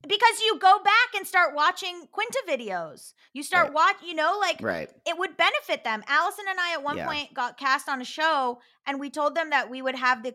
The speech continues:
Speaker 1: Chiron on the show say BuzzFeed, you know, employee or whatever, and it would get people to look at,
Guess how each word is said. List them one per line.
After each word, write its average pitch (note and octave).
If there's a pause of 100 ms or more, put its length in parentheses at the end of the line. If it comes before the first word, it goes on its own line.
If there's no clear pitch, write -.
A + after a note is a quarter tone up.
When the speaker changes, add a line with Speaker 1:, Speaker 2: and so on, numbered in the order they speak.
Speaker 1:
Chiron C4
on A3
the G#3+
show C4
say G#3+ (100)
BuzzFeed, A#3 (520)
you B3
know, G3 (640)
employee B3+
or A3
whatever, G#3+ (280)
and C4
it C4
would B3+
get C4
people B3+
to A#3
look A#3
at, A3